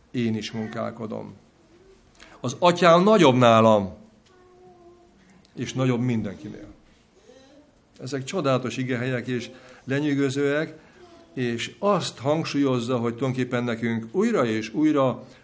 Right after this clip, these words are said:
Tudatosítanunk kell, hogy van egy mennyei atyánk, aki nagyon szeret bennünket.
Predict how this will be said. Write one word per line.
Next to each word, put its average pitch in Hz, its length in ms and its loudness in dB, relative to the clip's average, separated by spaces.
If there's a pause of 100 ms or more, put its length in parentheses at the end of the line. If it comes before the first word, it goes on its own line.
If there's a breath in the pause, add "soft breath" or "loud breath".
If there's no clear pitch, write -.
(120)
Tudatosítanunk 110 840 -4
kell, 135 300 0
hogy 113 340 -4
van 127 180 -6
egy 113 160 -6
mennyei 101 440 -8
atyánk, 123 560 -8
aki 117 240 -10
nagyon 117 420 -6
szeret 104 320 -14
bennünket. 110 540 -16